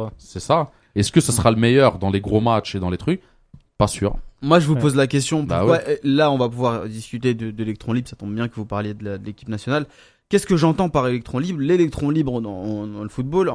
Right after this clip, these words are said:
Speaker 3: est en général un joueur à qui on donne pas de consigne claire de positionnement. En fait, il se place d'une manière à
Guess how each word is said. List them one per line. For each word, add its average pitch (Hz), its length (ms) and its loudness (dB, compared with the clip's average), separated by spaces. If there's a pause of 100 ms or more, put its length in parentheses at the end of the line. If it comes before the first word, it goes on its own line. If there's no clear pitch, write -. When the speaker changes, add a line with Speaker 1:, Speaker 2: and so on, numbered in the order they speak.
(100)
Speaker 3:
est 107 180 -12
en 113 80 -8
général 113 440 -4
un 110 120 -4
joueur 139 400 2 (380)
à 135 120 0
qui 196 140 -4
on 170 120 2
donne 135 220 0
pas 190 200 2
de 143 160 -6
consigne 139 540 -8 (140)
claire 160 260 -2
de 135 80 -6
positionnement. 131 760 -2
En 110 40 -16
fait, 131 260 -4
il 113 60 -8
se - 140 -2
place 127 320 0
d'une 120 180 -2
manière 127 480 -2
à 104 320 -6